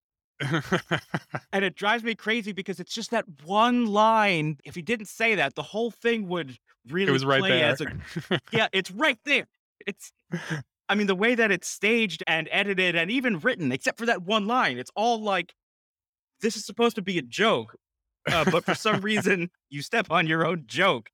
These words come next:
Speaker 2: I don't know. It just, it just drives me crazy every time I see it.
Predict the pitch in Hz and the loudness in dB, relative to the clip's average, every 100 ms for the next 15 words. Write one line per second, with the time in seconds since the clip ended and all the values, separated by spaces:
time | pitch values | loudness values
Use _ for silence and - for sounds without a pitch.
0 | - 101 156 165 143 123 160 170 - 143 | -14 -4 0 2 2 0 -2 -4 -4 -4
1 | 175 175 185 180 160 170 160 147 143 135 | -6 -2 -2 -2 -2 0 0 -2 -4 -2
2 | 143 120 - 143 104 | -2 -2 -4 -8 -8